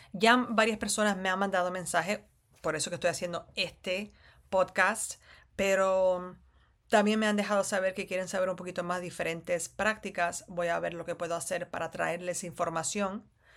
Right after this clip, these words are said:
y también voy a ver qué puedo hacer para traer, per-, traer personas al podcast para que hablen conmigo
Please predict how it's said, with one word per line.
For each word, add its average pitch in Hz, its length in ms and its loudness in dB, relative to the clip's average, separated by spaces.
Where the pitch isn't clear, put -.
y 254 140 2
también 254 480 2
voy 208 120 4
a 196 80 2
ver 185 160 2
qué 190 140 -2
puedo 180 180 2
hacer 175 260 -2
para 175 200 -2
traer, 175 500 -2
per-, - 300 -6
traer 170 320 -2
personas 170 640 -4
al 214 240 -4
podcast 170 460 0
para 165 140 -2
que 170 80 0
hablen 180 200 0
conmigo 170 640 -4